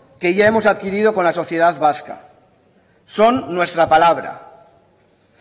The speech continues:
¿Podrá alguien defender votar contra su programa electoral? ¿Podrá alguien que se llama progresista,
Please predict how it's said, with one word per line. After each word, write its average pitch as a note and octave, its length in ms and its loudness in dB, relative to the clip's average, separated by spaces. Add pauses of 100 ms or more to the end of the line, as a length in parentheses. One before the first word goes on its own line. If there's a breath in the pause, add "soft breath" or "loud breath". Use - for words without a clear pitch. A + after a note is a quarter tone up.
(140 soft breath)
¿Podrá F3+ 300 4
alguien A#3+ 260 0
defender G#3+ 880 -2
votar G3+ 340 2
contra G#3 240 -2
su G#3+ 140 -4
programa G3 360 0
electoral? F#3 640 -2 (1000 soft breath)
¿Podrá F3+ 340 4
alguien A#3+ 220 -2
que A3 80 -2
se A3 140 -4
llama A3+ 220 4
progresista, F#3+ 1000 -4